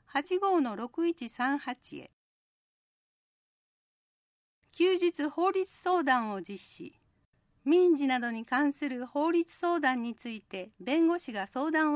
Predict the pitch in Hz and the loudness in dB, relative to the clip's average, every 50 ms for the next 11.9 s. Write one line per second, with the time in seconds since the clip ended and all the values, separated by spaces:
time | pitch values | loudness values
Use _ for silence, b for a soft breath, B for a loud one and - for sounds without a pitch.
0 | 285 277 262 - - 220 208 208 202 - - - - _ _ _ _ _ _ _ | 2 0 -2 -4 -6 -6 -6 -6 -8 -10 -12 -18 -20 _ _ _ _ _ _ _
1 | _ _ _ _ _ - - 370 359 320 285 - 233 214 208 233 285 320 330 330 | _ _ _ _ _ -2 0 2 4 2 2 0 -4 -8 -4 -2 0 2 4 6
2 | 311 311 294 285 269 254 - - 240 226 214 240 247 - - 311 311 302 294 269 | 6 6 6 4 2 0 -2 -6 -8 -4 -4 -4 -4 -4 -2 0 0 2 2 0
3 | 220 185 160 165 - - _ _ _ _ _ _ _ _ _ _ _ 277 294 247 | -2 -4 -6 -10 -14 -16 _ _ _ _ _ _ _ _ _ _ _ 0 0 2
4 | 262 240 254 247 - 320 302 320 302 285 - 247 233 233 214 - - _ - 277 | 0 -2 -4 -2 -2 -4 -2 -2 -2 0 2 2 2 2 0 -2 -6 _ -2 0
5 | 320 349 320 254 233 254 330 339 320 311 254 220 190 170 165 165 - _ _ _ | 2 2 2 2 0 0 -2 -2 0 -2 -2 -2 -4 -6 -8 -12 -18 _ _ _
6 | _ _ _ _ _ _ _ _ _ _ _ - 233 269 294 320 359 359 - - | _ _ _ _ _ _ _ _ _ _ _ -6 -2 0 2 2 2 0 -2 -6
7 | - 370 359 349 339 320 320 311 349 370 381 330 277 226 208 254 - - - 247 | -4 -2 0 0 2 4 4 4 4 4 2 0 -4 -4 -2 -4 -4 -4 -4 -6
8 | 233 196 165 175 175 - - - 180 _ _ _ _ _ _ _ _ _ _ _ | -6 -6 -8 -10 -14 -16 -20 -20 -20 _ _ _ _ _ _ _ _ _ _ _
9 | _ _ _ _ _ _ _ _ 302 320 339 339 - - - - 254 247 240 240 | _ _ _ _ _ _ _ _ 4 4 4 4 2 -4 -8 -6 -2 0 0 0
10 | 269 - _ _ _ _ _ - - - 392 403 359 294 247 233 - 285 285 320 | -2 -4 _ _ _ _ _ -8 -4 -2 2 4 4 4 4 2 0 -2 0 0
11 | 311 311 302 294 294 294 294 - 277 262 247 220 196 185 180 185 170 | 2 2 4 4 2 0 0 -2 -2 -2 -2 -4 -6 -6 -8 -10 -12